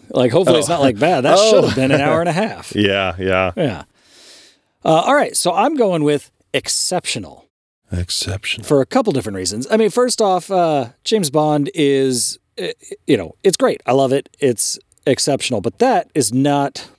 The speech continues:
Speaker 1: really the root of what I, what I was going for there. James Bond is a bit of an exception for me. Uh, so, I mean,
Speaker 2: Hmm.
Speaker 1: like, conventional character design, like, when you're talking about a character in a movie, you know, y-, you've got the, you know, the hero's journey, the standard, you know, they c-, they come in,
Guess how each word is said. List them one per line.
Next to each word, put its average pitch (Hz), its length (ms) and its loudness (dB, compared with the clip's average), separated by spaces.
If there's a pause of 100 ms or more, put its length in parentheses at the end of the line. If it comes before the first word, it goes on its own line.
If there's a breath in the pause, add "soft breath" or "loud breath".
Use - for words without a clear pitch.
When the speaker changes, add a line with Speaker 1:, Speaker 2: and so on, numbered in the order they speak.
(240)
Speaker 1:
really 202 280 2
the 175 100 0
root 151 160 2
of 131 40 -2
what 123 140 0
I, 107 340 -4
what 120 240 -2
I 110 40 0
was 104 140 -2
going 107 360 -4
for 85 260 -8
there. 78 220 -14 (680 soft breath)
James 254 300 2
Bond 240 260 0
is 185 100 2
a 160 80 0
bit 160 320 -2
of 147 120 -6
an 143 80 2
exception - 760 -6
for - 220 -8
me. 85 300 -12 (520)
Uh, 196 480 4
so, 127 120 4
I 214 40 2
mean, 220 120 2
Speaker 2:
Hmm. - 20 2
Speaker 1:
like, - 300 -4
conventional 220 600 0
character 175 460 0
design, 95 600 -8
like, 131 140 2
when 143 80 4
you're 135 60 2
talking 156 220 0
about 151 140 0
a 139 40 -4
character 147 520 0
in 139 60 0
a 135 40 0
movie, 113 480 -2 (500)
you 135 100 -2
know, 107 260 0 (480 soft breath)
y-, 190 120 -2
you've 160 200 2
got 143 160 0
the, 139 240 2
you 156 140 0
know, 127 80 0
the 110 100 -4
hero's 127 460 0
journey, 110 360 -4
the 80 80 -10
standard, 117 360 -2
you 110 60 -6
know, 104 120 -4
they 92 200 -6
c-, - 120 -12
they 107 140 -4
come 113 220 -2
in, 160 480 0